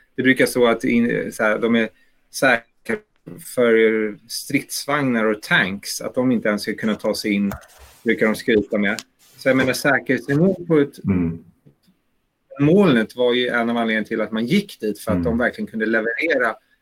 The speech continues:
Speaker 1: hög, hög, hög säkerhet. Och så vitt jag känner till så har det ju knappt,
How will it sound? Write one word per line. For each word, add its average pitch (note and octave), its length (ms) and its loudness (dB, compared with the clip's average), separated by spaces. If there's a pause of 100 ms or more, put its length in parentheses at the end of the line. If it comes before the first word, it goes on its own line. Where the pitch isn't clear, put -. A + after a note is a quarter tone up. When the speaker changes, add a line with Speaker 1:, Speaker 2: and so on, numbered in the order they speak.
(840)
Speaker 1:
hög, D3+ 460 2
hög, A#2 340 0 (880)
hög G2 260 -4
säkerhet. A2+ 640 -2 (460)
Och B2 140 -6
så - 80 -6
vitt B2 160 0
jag D3 200 2
känner D3+ 240 0
till G#2+ 240 0
så A#2+ 140 -2
har A#2 140 0
det A#2 60 4
ju A#2 100 2
knappt, A2 300 -10